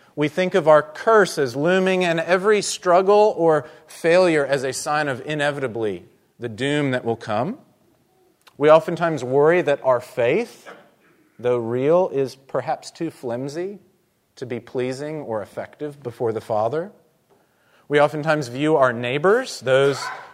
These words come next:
around us in the garden, as it were, as threats, as competitors, as those whom we've got to beat out. If we're honest, we view ourselves as slaves,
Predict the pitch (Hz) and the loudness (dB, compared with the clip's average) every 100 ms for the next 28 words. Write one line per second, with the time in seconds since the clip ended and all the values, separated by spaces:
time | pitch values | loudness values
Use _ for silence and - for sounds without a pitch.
0 | - 139 131 143 165 170 165 151 131 151 | -4 0 2 0 0 -2 -2 -4 4 4
1 | 156 170 165 165 - 160 180 220 - _ | 4 2 -2 -2 -2 0 0 0 -6 _
2 | _ - 135 131 - 180 185 - - - | _ -8 -6 -6 -4 -2 -2 -4 -14 -16
3 | - _ _ _ _ _ - 131 - 139 | -18 _ _ _ _ _ -10 -10 -8 -10
4 | - 170 170 127 87 - - _ _ _ | -6 -2 0 -2 -4 -14 -20 _ _ _
5 | _ _ - 113 113 135 156 156 - - | _ _ -16 -10 0 4 4 2 -2 -20
6 | _ 165 160 156 131 156 - 139 143 143 | _ -4 0 2 4 4 4 -4 0 4
7 | 135 135 107 - _ _ _ _ _ _ | 8 6 4 -6 _ _ _ _ _ _
8 | _ _ _ _ _ _ _ _ _ _ | _ _ _ _ _ _ _ _ _ _
9 | _ _ _ - 135 196 156 170 143 143 | _ _ _ -18 -8 -4 -2 -4 -6 -8
10 | 131 131 123 117 113 107 104 - 113 95 | -6 -2 -2 -2 -6 -6 -10 -14 -10 -8
11 | 78 - - - | -10 -16 -20 -20